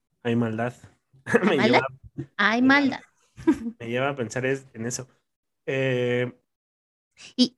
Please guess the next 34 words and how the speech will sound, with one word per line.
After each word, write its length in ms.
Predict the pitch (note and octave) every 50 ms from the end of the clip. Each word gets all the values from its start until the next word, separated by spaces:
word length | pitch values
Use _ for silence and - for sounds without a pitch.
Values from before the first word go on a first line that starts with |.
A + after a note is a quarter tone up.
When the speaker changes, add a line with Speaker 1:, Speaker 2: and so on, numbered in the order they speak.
| _
Speaker 2:
y 120 | - A#3+ A#3+
en 80 | A#3+
las 180 | A#3+ A#3 A3+ A3+
dos 140 | B3 B3+ -
partes 480 | _ - B3+ B3 - - B4 B4+ - _ _ _ _ _ _
cosificamos 680 | - A#3+ A3+ G#3 G#3 G#3 F#3 - F3+ G3+ A#3+ A#3 A3 A3
a 80 | F#3
la 80 | F3 E3+
otra 180 | - - D#3+
persona. 280 | - - - _ _ _ _ _ _ _ _ _ _ _ _ _ _ _ _ _ _
Speaker 1:
Sí, 160 | - D#3+ D#3+
por 200 | D#3 D#3 D3 C3
supuesto. 360 | B2+ - - B2 - - - B2+ B2 B2
En 380 | A#2+ A#2 B2 - - C3+ C3
realidad 340 | C#3 C#3 C3+ C#3+ D3 D3 C#3+
no 100 | D3 D#3
me 120 | D#3+ E3
importa 460 | D#3 C#3+ C3 C3 D3 D3 - - C3+ C3+
el 100 | B2+ C#3
otro. 300 | D3+ - - - - - _ _
Speaker 2:
Ah, 140 | - G3+ G3 G#3 -
Speaker 1:
Me 120 | - C#3+ C#3+
Speaker 2:
exacto. 40 |
Speaker 1:
importa 720 | C#3 C3 C3 - D3 D3 E3 E3+ E3 - F3+ G3+ C4+ - _ _ _ _ _ _ _ _ _ _
que 100 | - B2
tú 240 | C3 B2 B2 C3 C#3+
Speaker 2:
<laughs> 100 | C#3+ C#3
Sí. 0 |
Speaker 1:
termines 640 | D3 D#3 D3 D3 C#3+ C#3+ C#3 C#3+ D3 C#3 - - - _ _ _ _ _ -
haciendo 340 | - A#2+ - - C3 C3 C3+
lo 160 | C3+ C3 B2
que 120 | - A#2 A2+
yo 140 | A2 G#2+ -
quiera. 400 | - C#3 C#3+ C3+ C3 C3 -